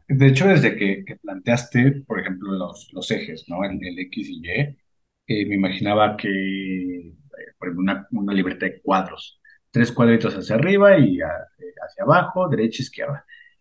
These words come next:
Y, y entonces, eh, digamos que serían, eh, que, que cada, cada subcuadrito, por así decirlo, si lo pudiéramos dividir en millones, a-, ahí estábamos, ¿no? Eh, a lo mejor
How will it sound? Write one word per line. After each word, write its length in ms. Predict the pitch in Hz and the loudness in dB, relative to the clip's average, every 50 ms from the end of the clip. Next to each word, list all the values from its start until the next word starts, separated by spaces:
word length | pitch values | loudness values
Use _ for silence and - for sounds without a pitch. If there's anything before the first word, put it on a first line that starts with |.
| _ _ _ | _ _ _
Y, 640 | - 117 113 110 110 107 107 107 107 107 110 107 131 | 4 6 6 6 6 6 4 4 4 2 0 0 -2
y 40 | - | -2
entonces, 680 | - - 117 110 104 - 120 120 123 120 - - - - | -2 0 0 0 0 2 2 4 4 2 0 -4 -10 -6
eh, 600 | 117 107 101 98 95 95 95 95 92 92 92 92 92 | -4 -2 0 0 2 2 2 2 2 0 0 -2 -4
digamos 480 | - - - 98 98 104 104 101 - | -8 -12 -6 -6 -4 -4 -4 -6 -10
que 140 | - - 95 | -10 -12 -12
serían, 1080 | - - 98 98 98 101 98 98 98 98 98 95 92 90 90 87 82 80 76 69 - _ _ _ _ - _ _ - - _ _ - | -12 -10 -8 -6 -4 -2 -2 -2 -2 -2 -2 0 0 0 0 0 0 -2 -2 -4 -6 _ _ _ _ -20 _ _ -20 -20 _ _ -12
eh, 220 | - - - - _ - | -12 -12 -12 -14 _ -4
que, 140 | - 107 - | -4 0 2
que 180 | 120 113 101 | 2 2 2
cada, 360 | - 127 131 139 131 131 - - | 4 4 6 6 6 4 2 0
cada 400 | 127 127 131 131 - - - _ _ _ _ _ _ _ _ _ _ - | 0 2 2 2 0 -2 -10 _ _ _ _ _ _ _ _ _ _ -14
subcuadrito, 840 | - - 110 107 - - - 95 95 98 120 131 131 - - - - | -8 -8 -8 -8 -8 -6 -2 -2 0 4 6 6 6 6 4 2 2
por 100 | 110 95 | 0 -2
así 160 | - 117 110 | 0 0 -2
decirlo, 340 | 101 - - 117 120 117 107 | -2 -2 -4 -4 -2 -2 -4
si 140 | - - | -4 -8
lo 100 | - - | -14 -14
pudiéramos 380 | - 110 117 120 120 120 117 107 | -8 -2 0 4 4 4 4 4
dividir 300 | 104 98 98 98 98 107 | 2 -4 -6 -6 -8 -8
en 100 | 107 101 | -8 -8
millones, 400 | 95 87 95 95 104 117 127 - _ _ _ _ _ _ _ _ _ _ _ _ - | -6 -6 -4 -4 -4 -4 -6 -8 _ _ _ _ _ _ _ _ _ _ _ _ -6
a-, 180 | 90 - - 95 | -4 -4 -2 -2
ahí 160 | 104 104 117 | 2 4 4
estábamos, 640 | 127 131 - - 170 165 143 104 95 92 90 90 - 110 | 4 4 4 2 2 4 4 4 4 2 -2 -4 -2 0
¿no? 320 | 117 135 147 147 - _ _ _ _ - | 2 2 2 0 -2 _ _ _ _ -10
Eh, 840 | 113 104 104 104 101 101 101 101 101 101 101 101 101 98 101 - - - | -8 -6 -4 -4 -2 -2 -2 0 0 0 0 0 -2 -2 -4 -6 -10 -8
a 40 | 104 | -4
lo 60 | 104 | -4
mejor 380 | 104 101 98 - 117 113 - | -4 -2 -2 -2 -2 -2 -4